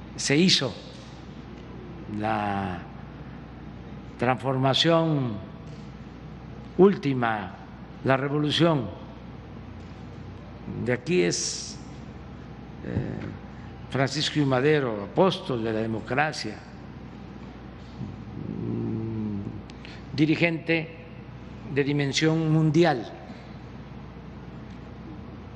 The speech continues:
un hombre bueno, ya lo dije,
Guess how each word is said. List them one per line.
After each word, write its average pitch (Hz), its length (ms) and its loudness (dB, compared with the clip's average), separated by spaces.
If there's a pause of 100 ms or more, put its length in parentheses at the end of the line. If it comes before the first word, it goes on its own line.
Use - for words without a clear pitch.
(320)
un 135 60 6
hombre 156 180 8
bueno, 139 400 4 (2000)
ya 156 120 8
lo 170 160 0
dije, 151 360 0